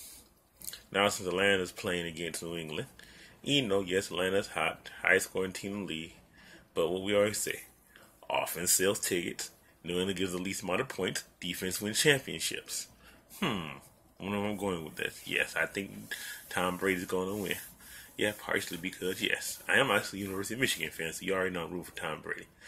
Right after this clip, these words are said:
But that's beside the point. The experience factor of who's been here before, who've done this before, comes into play. Definitely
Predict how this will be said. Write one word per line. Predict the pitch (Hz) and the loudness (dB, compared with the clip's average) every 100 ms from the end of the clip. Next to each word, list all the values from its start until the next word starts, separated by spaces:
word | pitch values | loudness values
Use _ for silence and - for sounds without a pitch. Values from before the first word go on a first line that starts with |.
| - - - | -16 -16 -6
But | - | 2
that's | 98 95 | 4 4
beside | - - 87 76 | 0 0 0 0
the | - | -6
point. | 73 73 - - - - - | -6 -6 -8 -20 -20 -20 -8
The | 87 | -4
experience | 85 - 120 110 101 | -4 0 2 2 2
factor | - 104 104 90 | 6 6 6 0
of | 82 | -4
who's | 104 95 | -6 -2
been | 113 113 | -2 0
here | 113 | -2
before, | 101 104 113 | -2 -2 -4
who've | 101 87 | -4 0
done | 101 101 | 2 2
this | 110 | 0
before, | 107 104 - 123 - - - - _ _ - - - - - - - - | -4 -4 -2 -2 -2 -12 -20 -20 _ _ -20 -20 -18 -16 -16 -14 -10 -2
comes | 113 92 | 0 0
into | 90 | -4
play. | 85 - - - - - - | -4 -2 -2 -4 -10 -16 -2
Definitely | 92 85 - - | 2 2 2 -10